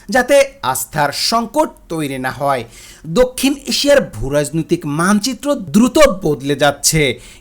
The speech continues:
এবং সেই পরিবর্তনের কেন্দ্রে এখন বাংলাদেশ। তাই এমন গুরুত্বপূর্ণ সিদ্ধান্ত গ্রহণে সতর্কতা, স্বচ্ছতা ও ভবিষ্যৎ ভাবনা, এই তিনটি বিষয়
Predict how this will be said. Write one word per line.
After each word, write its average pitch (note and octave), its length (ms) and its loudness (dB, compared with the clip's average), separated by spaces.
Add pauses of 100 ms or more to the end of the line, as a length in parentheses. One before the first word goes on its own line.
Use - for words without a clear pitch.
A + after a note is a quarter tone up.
এবং C4+ 160 0 (180)
সেই C#3+ 200 0 (160)
পরিবর্তনের A3+ 680 2 (160)
কেন্দ্রে B3 360 0
এখন C#4+ 220 2 (500)
বাংলাদেশ। C#3 520 0 (340)
তাই B2+ 140 -2 (180)
এমন D#3+ 220 0 (200)
গুরুত্বপূর্ণ A#3+ 580 0 (200)
সিদ্ধান্ত C4 440 0 (140)
গ্রহণে C4+ 360 2 (400)
সতর্কতা, A#3+ 600 0 (220)
স্বচ্ছতা F3+ 500 2 (420)
ও D3 60 -4 (260)
ভবিষ্যৎ E3 440 0 (100)
ভাবনা, C4 340 2 (160)
এই C3+ 140 -6 (200)
তিনটি G3+ 360 0
বিষয় A3 320 4